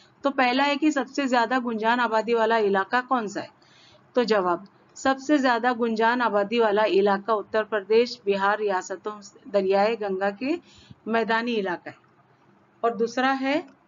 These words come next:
सबसे कम गुंजान आबादी वाले इलाके कौन से हैं? तो जव-, जवाब में मिजोरम, अरुणाचल प्रदेश और सिक्किम। अभी बच्चों मैंने नक्शे में भी आपको ये सब नाम बताए हैं,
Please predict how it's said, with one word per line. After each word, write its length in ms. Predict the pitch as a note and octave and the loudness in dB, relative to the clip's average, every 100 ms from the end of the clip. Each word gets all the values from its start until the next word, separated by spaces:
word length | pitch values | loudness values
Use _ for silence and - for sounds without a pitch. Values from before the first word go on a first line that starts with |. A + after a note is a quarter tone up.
| _ _ _ | _ _ _
सबसे 460 | - C4 C4 - D#4+ - | -4 -4 -4 -2 -2 0
कम 260 | C#4 D4+ D#4+ | 2 4 4
गुंजान 460 | C4+ B3 B3+ B3 B3 | 4 2 2 0 -2
आबादी 360 | G#3+ A3 A#3 | -2 -2 0
वाले 260 | A#3 G#3+ A3 | 0 2 2
इलाके 380 | G3 F#3+ G3 C4+ | 2 -2 -4 -4
कौन 240 | B3+ G#3+ | -2 -4
से 180 | F#3+ F#3 | -4 -6
हैं? 140 | C#3+ - | -8 -4
तो 80 | A3 | -4
जव-, 320 | G#3 G3+ G3+ | 0 0 0
जवाब 420 | G3 G#3+ G#3+ A3 A#3+ | 0 0 2 -2 -2
में 180 | D4 D#4+ | -2 -2
मिजोरम, 600 | A3+ F#3+ G#3 A3 B3+ E4+ _ _ - | -2 -2 0 0 0 -4 _ _ -4
अरुणाचल 560 | G#3+ A3 A3 G#3+ G3+ A#3 | -2 0 0 -2 -2 -4
प्रदेश 560 | A#3 G#3+ G3+ B3 C4+ - | -4 -4 0 0 0 -6
और 260 | G#3+ A#3+ E4+ | -2 -2 -2
सिक्किम। 480 | - - A#3 - F3 - - - - | -8 -6 -6 -4 -4 -6 -20 -14 -4
अभी 160 | C4 | -2
बच्चों 280 | C4+ C4+ D4 | 0 0 0
मैंने 200 | D4 D4 | 0 0
नक्शे 320 | C4+ C4 C#4 | 0 0 -2
में 140 | C#4 C4+ | -2 0
भी 80 | C#4 | 0
आपको 320 | B3 - C#4 | -2 -2 -2
ये 140 | B3+ | -2
सब 180 | C4+ B3+ | -2 -2
नाम 260 | A#3 A#3+ A#3 | 0 0 0
बताए 340 | G#3+ A3 A#3+ | -2 -2 -2
हैं, 240 | A#3+ C4 | -2 -6